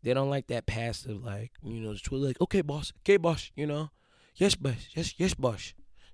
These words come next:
You know, they don't like that. "Boss, he ain't working" stuff, right? They want people who are gonna be like, "Hey, um, I think on the next car you launch, we should add this and do this." You know, um, customer complaints have been this.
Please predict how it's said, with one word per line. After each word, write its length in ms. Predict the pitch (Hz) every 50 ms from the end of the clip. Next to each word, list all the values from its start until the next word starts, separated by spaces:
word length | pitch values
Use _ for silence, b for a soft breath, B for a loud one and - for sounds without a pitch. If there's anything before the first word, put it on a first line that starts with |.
| - -
You 80 | 113
know, 120 | 127 127 127
they 120 | 131 135
don't 160 | 135 143 143 143
like 220 | 143 135 131 -
that. 220 | 120 117 113 117
"Boss, 320 | 135 151 160 165 160 151 139
he 100 | 160 165
ain't 180 | 165 160 151
working" 320 | 143 160 156 151 - 113 95
stuff, 340 | - - 107 98 90 82 -
right? 320 | 101 107 113 135 143 - b b b b b b b b b -
They 60 | 113
want 240 | 123 120 117 110 -
people 540 | 123 127 120 - - 120 120 117 117 123 b b b b b -
who 100 | 107 110
are 60 | 107
gonna 200 | 98 107 107 110
be 120 | 104 110 107
like, 220 | 110 107 - -
"Hey, 380 | - 143 139 127 104 90 - - - - - _ - _ _ _ _ -
um, 500 | 110 113 113 110 110 110 110 107 104 -
I 100 | - 104
think 400 | 101 - - 156 160 143 - - - _ _ b b b b b - -
on 100 | 117 113
the 80 | 107
next 300 | 104 113 120 117 - -
car 320 | - - 127 123 120 113 107
you 180 | 101 95 95
launch, 400 | 95 98 98 95 95 92 - -
we 100 | - 107
should 200 | - - - 92
add 220 | 101 107 110 95 95
this 240 | 107 113 107 -
and 100 | - 95
do 120 | 95 104 101
this." 440 | 98 104 107 110 110 107 101 - B B B B B
You 100 | - 107
know, 320 | 107 107 107 107 107 104 101 B B B B -
um, 240 | - 98 101 98
customer 480 | 98 - - 131 - - - 117 110 104
complaints 460 | - - 107 - - 120 117 110 -
have 100 | 107 101
been 160 | 104 104 104
this. 300 | 104 110 117 117 117 -